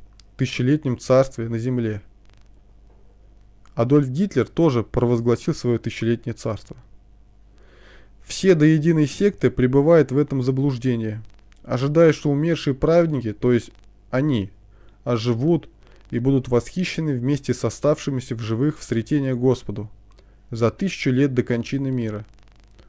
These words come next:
до последнего дня этой жизни. Библия опровергает это их заблуждение многими свидетельствами и словами самого Иисуса Христа. То, что в последний день будет суд, об этом мы читаем так. Иоанна двенадцать сорок восемь.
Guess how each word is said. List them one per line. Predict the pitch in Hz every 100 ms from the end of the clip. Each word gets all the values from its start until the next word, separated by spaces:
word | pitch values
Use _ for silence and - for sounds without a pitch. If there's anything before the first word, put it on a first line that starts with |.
| -
до | - 113
последнего | 123 117 165 156 151
дня | 123 127
этой | 123 120
жизни. | 107 110 101 113 - - - - _ _ _ _ - - _ _ - _ _ -
Библия | 156 202 185 127
опровергает | 104 113 156 165 180 160 143 123
это | 113 123
их | 113
заблуждение | 120 120 120 156 170 147
многими | 123 151 139 135
свидетельствами | 127 131 139 131 - 117 117
и |
словами | 110 113 117 127 127
самого | - 113 117
Иисуса | 120 - 113 110
Христа. | 113 117 - 107 107 _ - _ - - - - - - -
То, | 147
что | 139 139
в |
последний | 147 143 180 185 165
день | 143 170
будет | 139 139 131
суд, | - 196 208 - - - - - -
об | 110 123
этом | 175 135
мы | 135
читаем | 131 135 131 131
так. | 131 107 101 - - - - - - - - - - - - -
Иоанна | 110 117 156 151
двенадцать | 120 127 131
сорок | 131 127
восемь. | 117 107 -